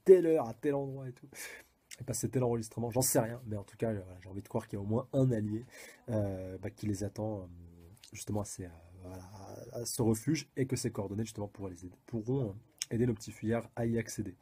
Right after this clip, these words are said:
Euh, Emma, elle, en parallèle de ça, justement, encore une fois, a bien compris que si le message est différent du Goldie Pond, où ils avaient justement le choix, enfin, Minerva leur laissait le choix. Et pour Emma, donc, soit c'est, euh, l'œuvre d'un, d'une autre personne, entre guillemets, que c'est pas vraiment Minerva,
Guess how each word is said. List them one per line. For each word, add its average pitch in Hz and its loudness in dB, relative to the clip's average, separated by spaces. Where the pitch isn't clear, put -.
Euh, 294 4
Emma, 226 12
elle, 175 8
en 160 6
parallèle 143 4
de 135 4
ça, 135 2
justement, 131 0
encore 120 -2
une 107 -4
fois, - 0
a - 0
bien 113 2
compris 123 -4
que - -8
si - -6
le 120 2
message 123 2
est 110 0
différent 123 0
du 104 -4
Goldie 104 -2
Pond, 165 -2
où 110 2
ils 92 -6
avaient 98 -2
justement 98 -8
le 92 -8
choix, 147 -4
enfin, 101 -10
Minerva 104 0
leur 98 -6
laissait 98 -6
le 95 -6
choix. 151 -8
Et 151 8
pour 147 6
Emma, 147 8
donc, 123 0
soit 156 0
c'est, 127 2
euh, 110 4
l'œuvre 110 4
d'un, 98 -6
d'une 101 -2
autre 110 -2
personne, 156 -4
entre 135 -10
guillemets, 98 -8
que - -14
c'est - -12
pas 110 0
vraiment 101 -6
Minerva, 101 -4